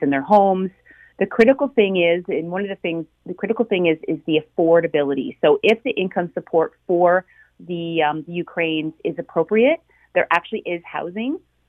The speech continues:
but it's that the market rate for housing, um, is quite high. And so it's that affordability piece and being able to support the, the income component of, um,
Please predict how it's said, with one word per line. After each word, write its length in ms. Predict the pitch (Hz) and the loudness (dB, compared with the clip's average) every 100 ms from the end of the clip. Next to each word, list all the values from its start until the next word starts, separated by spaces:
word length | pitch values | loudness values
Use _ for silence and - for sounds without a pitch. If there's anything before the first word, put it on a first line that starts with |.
| _ - | _ 4
but 220 | 170 - _ _ _ | 4 4 _ _ _
it's 220 | 175 175 _ _ _ | -12 -12 _ _ _
that 120 | 180 170 | -10 -8
the 80 | |
market 400 | 170 180 185 196 139 | -6 -4 -4 -8 -10
rate 260 | 165 180 - _ | -6 -4 -6 _
for 160 | 175 | -6
housing, 800 | 156 156 156 151 156 143 156 190 - _ _ - | -2 -2 -2 -4 -6 -6 -8 -10 -14 _ _ -6
um, 480 | 160 151 151 151 - | -4 -4 -4 -6 -6
is 200 | - 165 160 | -2 -2 -2
quite 240 | - 156 - | -2 -2 0
high. 460 | 151 143 165 254 - | 0 4 4 4 0
And 120 | 160 | -4
so 100 | 170 | 0
it's 140 | 160 - | -2 0
that 140 | 151 | -2
affordability 760 | 151 - 156 156 147 147 156 160 | -2 -4 -6 -4 -4 -4 -4 -6
piece 240 | - 220 220 | -2 -2 0
and 120 | 175 | 0
being 240 | 160 151 147 | 2 2 4
able 220 | 143 147 | 2 0
to 160 | - - | -10 -12
support 440 | - - 147 - _ - _ | -4 2 4 2 _ -20 _
the, 240 | 165 151 - | 0 0 0
the 80 | 165 | 0
income 420 | - - 170 160 | 2 2 2 -2
component 580 | 156 160 - 143 143 139 - - | -2 -4 0 0 0 -2 -4 0
of, 360 | 147 139 135 139 | 2 2 0 0
um, 340 | 139 135 135 | 2 2 0